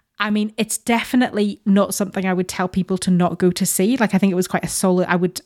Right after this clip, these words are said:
I would recommend it. I think it was a good cinematic experience, but,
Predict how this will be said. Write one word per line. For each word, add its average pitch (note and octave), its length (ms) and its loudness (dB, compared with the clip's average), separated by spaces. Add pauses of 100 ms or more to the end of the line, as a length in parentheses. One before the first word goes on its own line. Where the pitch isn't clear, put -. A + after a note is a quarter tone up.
(100)
I F#3+ 40 -2
would F3 180 0
recommend F#3 580 0
it. - 240 -6
I - 40 -14
think F3 200 0
it - 60 -8
was F3+ 80 0
a F3+ 60 4
good E3+ 240 2
cinematic E3+ 520 0
experience, A3+ 720 -2
but, - 260 2